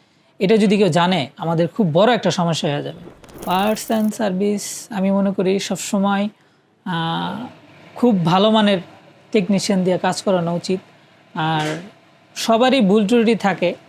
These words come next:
এটা বুঝে শুনে, আহ, ভালো ব্যবহার করা উচিত কাস্টমারের, আহ, সার্ভিসম্যানের সাথে, সার্ভিসম্যানেরও কাস্টমারের সাথে ভালো ব্যবহার করা উচিত। আর পার্টস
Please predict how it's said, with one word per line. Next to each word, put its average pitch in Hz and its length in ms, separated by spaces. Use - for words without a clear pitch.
এটা 190 160
বুঝে 208 300
শুনে, 208 440
আহ, 160 500
ভালো 185 220
ব্যবহার 180 340
করা 165 200
উচিত 160 320
কাস্টমারের, 165 800
আহ, - 1080
সার্ভিসম্যানের 202 560
সাথে, 214 320
সার্ভিসম্যানেরও 220 600
কাস্টমারের 196 400
সাথে 151 200
ভালো 151 200
ব্যবহার 151 220
করা 151 180
উচিত। 175 240
আর 170 200
পার্টস 220 480